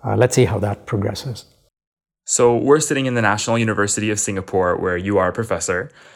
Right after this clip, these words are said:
Speaker 2: Could you give us a little bit of an overview of what are the couple of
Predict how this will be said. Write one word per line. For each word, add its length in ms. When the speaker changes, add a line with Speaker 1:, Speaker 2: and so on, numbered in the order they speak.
Speaker 2:
Could 160
you 80
give 140
us 160
a 60
little 200
bit 140
of 140
an 100
overview 640
of 320
what 340
are 360
the 120
couple 360
of 80